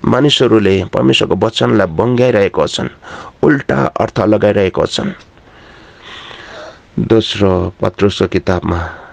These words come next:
तिन अध्याय उन्नाइसको सोह्र वचनमा लेखे मुताबिक आफ्नै विनाशको लागि। अनि म तपाईँलाई यसरी भन्न चाहन्छु, किनभने म तपाईँलाई बचाउन चाहन्छु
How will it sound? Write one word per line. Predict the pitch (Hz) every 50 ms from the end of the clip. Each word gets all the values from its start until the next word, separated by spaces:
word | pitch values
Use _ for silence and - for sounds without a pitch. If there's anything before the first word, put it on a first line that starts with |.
| - - - - - -
तिन | 90 92 95 90
अध्याय | 87 92 92 92
उन्नाइसको | 92 92 92 - - -
सोह्र | 82 - 98 92 92
वचनमा | 87 90 92 - - 95 92 90 87
लेखे | 87 85 90 - 95
मुताबिक | 87 87 87 - - 87 85 85 87 90 87 - - - -
आफ्नै | 101 101 - - 120 123 131 131 120
विनाशको | 104 98 95 95 - - - 90
लागि। | 85 - 143 - - - - - - _ - - - - - -
अनि | 110 110
म | 117 131 127
तपाईँलाई | - 107 98 95 92 95 90 92
यसरी | - 85 87
भन्न | 85 90 95 - -
चाहन्छु, | - - - - - - - - - - - _ _ - - - - - - - - - - - - - - - - - - - - - -
किनभने | - 117 110 101 101
म | 107 110
तपाईँलाई | 104 98 90 92 87 90
बचाउन | 85 92 90 - 98 92 90 90
चाहन्छु | 87 - 87 87 85 87 - - -